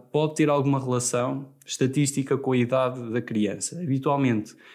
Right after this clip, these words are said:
em idades inferiores a um ano, como a glote é mais estreita, o corpo estranho costuma ficar acima da glote. E aí o próximo passo seria uma laringoscopia.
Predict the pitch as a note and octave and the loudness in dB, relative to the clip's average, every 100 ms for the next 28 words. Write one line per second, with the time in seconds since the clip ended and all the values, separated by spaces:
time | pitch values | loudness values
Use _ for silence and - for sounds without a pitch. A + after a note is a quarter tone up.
0 | - C3 C3+ C#3 C3+ A#2+ C3+ C3+ C3+ D3+ | -12 0 2 4 2 2 -2 0 4 4
1 | C#3+ B2+ B2 A2+ G#2+ A#2 C3+ C3+ B2 A#2 | 4 2 0 0 -2 -2 -2 0 0 0
2 | A2 A#2 A#2 A2+ A2+ - G#2+ A2 G#2+ F#2+ | -4 -2 0 0 -2 -8 -4 0 0 -2
3 | F#2 - - - B2+ D#3 G3 G3+ G#3+ B2 | -6 -10 -8 0 2 2 -2 -6 -8 -4
4 | C3 C3 - C#3 C#3 C3+ - C3+ C3 C3 | -2 -2 -2 0 0 -2 2 2 2 -2
5 | C3 C#3+ C#3+ - C3+ - D3 C#3 B2+ A2 | 0 0 0 0 -2 0 2 2 2 0
6 | G#2+ F#2+ - - - - - - B2+ C#3+ | -2 -4 -8 -20 -20 -20 -20 -2 2 6
7 | D#3+ D#3 D#3 D3+ D#3 C#3 D3+ D3 - C#3+ | 6 4 2 0 -2 -2 0 0 0 2
8 | D3 D3 C#3 C#3 C#3 C3+ C3 - - G#2+ | 4 4 2 2 2 2 0 -4 -8 -4
9 | G#2 - | -2 -4